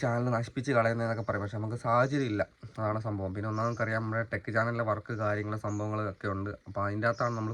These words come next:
കൂടുതലായിട്ട്, ഏഹ്, സമയം ചിലവഴിക്കുന്നതും. അതാകുമ്പോൾ എനിക്ക് അവരെ നോക്കേണ്ട കാര്യമില്ല. ടെക്കിൻ്റെ പ്രത്യേകത വെച്ച് കഴിഞ്ഞാൽ അതിൻ്റെ അകത്തുള്ള വർക്കും കാര്യങ്ങളും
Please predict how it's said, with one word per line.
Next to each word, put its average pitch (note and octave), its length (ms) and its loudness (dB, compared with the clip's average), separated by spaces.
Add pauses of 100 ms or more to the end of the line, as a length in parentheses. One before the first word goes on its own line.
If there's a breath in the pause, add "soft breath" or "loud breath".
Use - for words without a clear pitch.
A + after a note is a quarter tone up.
കൂടുതലായിട്ട്, A2 600 0 (440)
ഏഹ്, G#2 280 -4
സമയം G2+ 280 -2
ചിലവഴിക്കുന്നതും. G2+ 600 -2 (540)
അതാകുമ്പോൾ A#2 380 2
എനിക്ക് B2+ 240 2
അവരെ B2 280 4
നോക്കേണ്ട A2+ 300 0
കാര്യമില്ല. G2 260 0 (340)
ടെക്കിൻ്റെ B2+ 380 -2 (360)
പ്രത്യേകത A2+ 300 0
വെച്ച് A2 140 -2
കഴിഞ്ഞാൽ G#2+ 220 0 (960 loud breath)
അതിൻ്റെ C#3+ 180 4
അകത്തുള്ള D3 260 4
വർക്കും C3 340 2
കാര്യങ്ങളും A#2+ 460 4